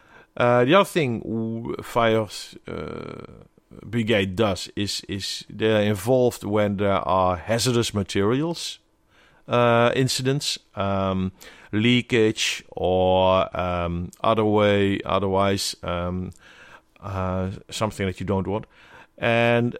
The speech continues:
um, there are s-, very special suits that are on, on the, uh, the fire truck that are completely enclosed and individual and are, that are very resistant to corrosive, uh, liquids and et cetera.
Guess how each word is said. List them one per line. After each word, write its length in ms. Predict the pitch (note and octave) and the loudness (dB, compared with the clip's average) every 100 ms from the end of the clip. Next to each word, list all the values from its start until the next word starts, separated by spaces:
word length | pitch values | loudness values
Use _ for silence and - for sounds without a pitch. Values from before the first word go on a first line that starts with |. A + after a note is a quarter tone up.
| - | -2
um, 560 | B2+ B2+ B2+ B2 B2+ - | 2 4 4 2 -2 2
there 140 | A#2+ | 4
are 160 | A#2 A#2 | 6 4
s-, 120 | - | 0
very 340 | - C3 B2 | -2 0 0
special 720 | - - B2 A#2 - G#2 G#2 | -2 -2 -2 -2 0 0 0
suits 640 | G2+ - - D3+ D#3 - - - | -2 -4 0 0 0 -4 -6 -4
that 220 | A#2 A#2 | 0 2
are 400 | A2+ A2 G#2+ - - | 4 6 4 2 -6
on, 360 | G#2 G2+ G2+ G2+ | -4 -2 -2 -2
on 240 | F#2+ G#2 | -2 -2
the, 220 | G2+ G2+ G2 | 0 0 0
uh, 420 | - F#2+ F#2 F2+ F2+ - _ | -2 -4 -4 -4 -8 -14 _
the 80 | G2+ | -12
fire 300 | - A2 G#2 | 0 2 2
truck 380 | - G#2 F#2+ - _ - - _ - | 0 -2 -2 -4 _ -20 -20 _ -2
that 120 | G#2+ | 0
are 80 | A2+ | 2
completely 600 | A2 G2+ B2 C#3 B2 A#2 | 0 0 2 2 2 2
enclosed 640 | G#2 - A2 G#2+ A2+ G#2+ | 0 -2 2 4 4 2
and 100 | G2 | 0
individual 720 | G2 G2 F#2 G2 G2+ G2+ G2 | 2 2 0 -4 -2 -2 0
and 160 | F2 E2+ | 0 -2
are, 160 | F2+ F2+ | -2 -2
that 180 | F2+ | -2
are 220 | F2+ D#2+ - - - | -2 -2 -4 -12 -10
very 720 | F2+ F2 G#2+ A#2 A#2 A2+ A2 - _ _ _ _ _ _ | -10 -4 2 4 4 2 0 -4 _ _ _ _ _ _
resistant 840 | F#2+ G#2 G2 A2+ G#2 - G2 F#2+ | -2 0 0 -2 -2 -2 -2 -2
to 260 | - G2 G2 | -4 -4 -4
corrosive, 760 | - G2 G2+ G2+ - F2 F#2 - | -2 0 2 0 -2 -4 -6 -6
uh, 320 | F2 F#2+ C2 B1 | -4 -2 -4 -4
liquids 500 | G2+ A2 G2+ F#2+ - | -2 -2 -4 -6 -6
and 260 | F2 F2+ - | -4 -6 -8
et 100 | - | -6
cetera. 340 | G#2 - F2+ | -6 -4 -8